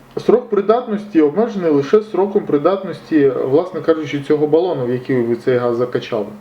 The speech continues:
Якщо цікаво, можна зробити окреме відео на цю тему. Бензин на автозаправках підходить для автомобілів.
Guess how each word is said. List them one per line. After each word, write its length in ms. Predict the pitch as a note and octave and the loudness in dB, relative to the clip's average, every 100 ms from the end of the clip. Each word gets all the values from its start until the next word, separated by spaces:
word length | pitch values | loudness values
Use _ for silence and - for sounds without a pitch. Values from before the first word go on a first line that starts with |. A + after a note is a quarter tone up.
| - - - - - - - | -20 -20 -20 -20 -20 -10 -8
Якщо 200 | D4+ A#3+ | -2 -2
цікаво, 440 | A#3 - B3 A3 F3 | -2 0 0 0 0
можна 300 | A#3 G#3+ F#3 | 0 0 0
зробити 380 | E3+ E3+ G#3 E3 | 0 0 2 0
окреме 380 | D#3 E3+ E3 | 0 -2 0
відео 360 | D#3+ C#3+ B2 A2+ | -2 -4 0 0
на 160 | A#2 A2+ | 0 -6
цю 160 | - | -8
тему. 260 | A2+ A2+ G#2 - - - - - - - | -6 -6 -6 -14 -20 -20 -20 -20 -20 -16
Бензин 480 | C3+ D3 D#3 D#3+ C#3+ | 0 0 0 -2 0
на 100 | C3 | 0
автозаправках 880 | B2 - B2 B2+ C3+ E3 F#3 - G#3+ - - | -2 -4 -4 -4 0 -2 -2 -6 -10 -10 -20
підходить 420 | - - F#3+ F3 | -2 0 2 2
для 120 | D#3+ | 2
автомобілів. 680 | D#3+ - E3 D#3+ D3 C#3+ | 0 -2 -4 -4 -4 -6